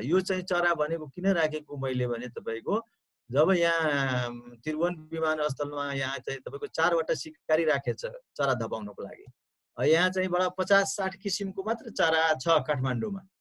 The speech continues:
जबकि त्यहाँ चार सय नब्बे प्रकारको चरा छ, होइन? चार सय नब्बे प्रकारको चरा मध्ये धेरै ठुलो चराहरू पनि छन्, चालिस, पचास, सय किसिमको होला।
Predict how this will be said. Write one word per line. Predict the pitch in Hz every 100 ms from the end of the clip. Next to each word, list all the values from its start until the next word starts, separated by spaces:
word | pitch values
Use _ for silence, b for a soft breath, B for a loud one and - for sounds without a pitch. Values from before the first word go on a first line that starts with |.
| _ _ _ _
जबकि | 123 165 202 202
त्यहाँ | 208 196 202 202 -
चार | 185 208 202
सय | 226 214
नब्बे | 190 202
प्रकारको | 196 160 156 131
चरा | 127 120 85
छ, | - - _ _ _ _ _ _ _ -
होइन? | 156 196 196
चार | 131 - 165 220
सय | 196
नब्बे | 202 196 208
प्रकारको | 185 170 180 180 185
चरा | - 185 156 117 175 - _ _ -
मध्ये | 143 170 202 190 160
धेरै | 131 123 120 123 147 190
ठुलो | 233 185 190
चराहरू | 190 175 165 165
पनि | 170 196
छन्, | 185 143
चालिस, | 135 160 151
पचास, | - 170 165 -
सय | 160 151
किसिमको | 143 139 143 139
होला। | 127 120